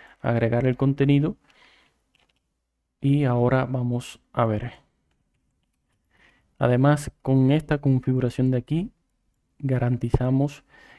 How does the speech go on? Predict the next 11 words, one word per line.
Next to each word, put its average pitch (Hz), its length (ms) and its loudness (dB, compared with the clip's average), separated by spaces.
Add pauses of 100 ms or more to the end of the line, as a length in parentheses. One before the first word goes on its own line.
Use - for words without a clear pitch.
(140)
que - 80 0
el 123 80 0
servicio 131 640 0
Nginx 139 880 0
se - 160 -2
inicie 170 640 4
conjuntamente 135 920 2
con 127 200 2
el 113 100 0
sistema 123 400 0
operativo. 117 480 0